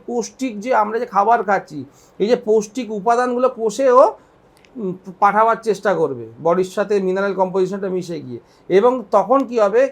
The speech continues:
কোষে পৌষ্টিক উপাদান যদি ও, উম, ডেলিভারি করতে পারে, ও যখন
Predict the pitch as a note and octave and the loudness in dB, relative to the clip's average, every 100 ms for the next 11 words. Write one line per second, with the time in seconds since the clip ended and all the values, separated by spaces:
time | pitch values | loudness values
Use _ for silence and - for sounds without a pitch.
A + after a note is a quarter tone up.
0 | - G#3 G3 B3+ C4 A3+ G3+ G3+ A3+ G3+ | -4 -6 -2 -2 -4 -4 -4 -6 -4 -2
1 | A3 A3+ B3+ C4 B3+ B3 A#3 A3+ - _ | 0 0 -2 -4 -6 -2 0 -2 -6 _
2 | A3 F3+ F#3 G3 G3+ F#3 G3+ G#3 A#3 G#3 | -16 -16 -16 -16 -8 -4 -2 0 -2 -2
3 | F#3 F3+ F#3 F#3+ A#3 G#3 A#2 _ _ _ | -4 -4 -2 2 4 4 0 _ _ _
4 | - D3+ E3+ G3 A3 | -4 -2 0 0 -2